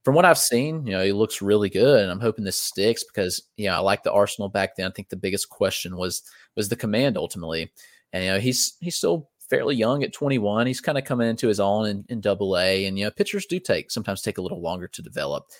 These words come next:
And so I'd give him time, and, you know,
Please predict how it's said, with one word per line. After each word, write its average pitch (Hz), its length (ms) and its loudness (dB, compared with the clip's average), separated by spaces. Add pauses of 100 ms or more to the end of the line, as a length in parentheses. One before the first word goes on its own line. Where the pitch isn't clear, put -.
(380)
And 107 140 -2
so 107 400 4 (120)
I'd 151 140 0
give 156 160 6
him 147 100 0
time, 120 380 0
and, 85 160 -8
you 92 80 -2
know, 123 220 -2